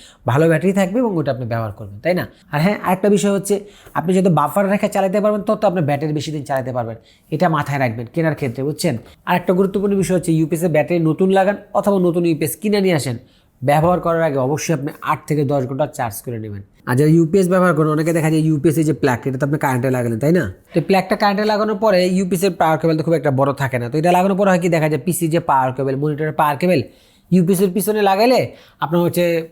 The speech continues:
তারে শর্ট পড়ে যায়, মানে পিসির পাওয়ার কেবল বা মনিটরের কেবল। সেক্ষেত্রে অনেকে করে কি, ইউপিএস এর করে একটা মাল্টিপ্লাগ লাগায়, মাল্টিপ্লাগের ভিতরে কানেক-, কানেকশন দেয় পিসি বা মনিটরে। এটা করা যাবে না।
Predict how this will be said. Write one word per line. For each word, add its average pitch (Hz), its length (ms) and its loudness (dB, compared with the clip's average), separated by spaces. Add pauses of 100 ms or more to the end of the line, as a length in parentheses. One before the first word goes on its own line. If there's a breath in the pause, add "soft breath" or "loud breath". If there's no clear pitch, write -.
তারে 190 200 2
শর্ট 160 300 0
পড়ে 139 200 2
যায়, 107 220 -6 (180)
মানে 123 220 -4
পিসির 143 340 0
পাওয়ার 143 220 2
কেবল 170 180 0
বা 170 80 0
মনিটরের 135 360 -4
কেবল। 113 240 -2 (380 soft breath)
সেক্ষেত্রে 214 280 2
অনেকে 220 160 0
করে 220 200 2
কি, 175 240 2 (560)
ইউপিএস 196 300 2
এর 220 60 4
করে 214 160 2
একটা 202 180 0
মাল্টিপ্লাগ 190 460 0
লাগায়, 185 280 -2
মাল্টিপ্লাগের 170 500 0
ভিতরে 156 180 -2
কানেক-, 120 360 -4
কানেকশন 110 420 -6
দেয় 92 180 -16 (240)
পিসি 120 480 -2 (100)
বা 117 120 0
মনিটরে। 110 480 -8
এটা 147 160 -4
করা 143 220 0
যাবে 104 220 -8
না। - 220 -20